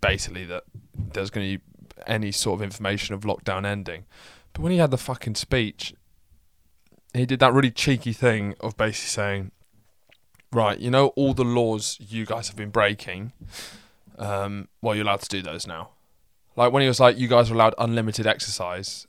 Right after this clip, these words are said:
it's like, ev-, no one's been doing just one exercise a day anyway. So, you know, fair play to him, though. Um, I'm not gonna, uh, talk too much about it, uh, 'cause it's tedious. Um, but the one thing I will say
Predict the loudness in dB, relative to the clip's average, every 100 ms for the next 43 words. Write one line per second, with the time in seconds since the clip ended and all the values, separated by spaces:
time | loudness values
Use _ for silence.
0 | _ -8 -2 -4 -2 -4 -2 2 2 4
1 | 0 -2 -2 -2 -2 -6 -10 -10 -8 -4
2 | -4 -4 -8 -8 -8 -8 -6 -6 -10 -14
3 | -18 _ _ -20 -20 -20 -6 2 4 2
4 | -2 -2 -2 -4 -12 _ -8 2 2 4
5 | 2 0 -4 -2 -2 -4 -6 _ _ _
6 | _ -2 0 -2 -6 -12 -20 -20 _ _
7 | 0 4 6 6 4 0 -14 -14 -6 -2
8 | -2 -2 -6 -6 -4 -4 -4 -8 -16 -16
9 | -16 -20 _ _ -4 -2 -2 -6 -10 -8
10 | -8 -6 -8 -8 -8 -6 -8 -10 -14 -8
11 | -6 -6 -10 -18 _ _ _ 2 2 2
12 | _ _ _ _ _ 0 2 4 2 0
13 | 0 0 -4 -4 -6